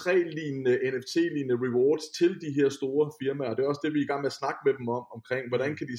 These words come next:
Speaker 1: stadigvæk tappe ind i det her space, uden at ødelægge deres forretningsmodel. Øhm, og det er jo der, hvor jeg synes,
Speaker 2: Ja.
Speaker 1: det bliver lidt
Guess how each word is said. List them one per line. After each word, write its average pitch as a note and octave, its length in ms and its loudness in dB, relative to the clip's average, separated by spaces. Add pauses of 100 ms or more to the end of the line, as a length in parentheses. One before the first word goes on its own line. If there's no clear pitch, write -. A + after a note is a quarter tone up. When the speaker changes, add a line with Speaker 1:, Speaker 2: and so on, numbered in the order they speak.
Speaker 1:
stadigvæk D3 400 2 (360)
tappe B2 260 2
ind F3 120 0
i C#3+ 80 -4
det C3 120 0
her B2 80 2 (100)
space, B2 280 -2 (100)
uden E3+ 140 2
at C3+ 120 6
ødelægge C#3+ 280 4
deres G#2+ 180 -8
forretningsmodel. A2+ 640 -6 (580)
Øhm, G#2 440 4 (140)
og B2+ 60 -6 (200)
det F3+ 60 0
er F3+ 80 4
jo D#3 100 4
der, D#3+ 60 6
hvor C#3 100 2
jeg C3 100 0
synes, D3+ 180 -4
Speaker 2:
Ja. A2+ 40 -2
Speaker 1:
det - 100 0
bliver A2+ 160 4
lidt B2+ 100 0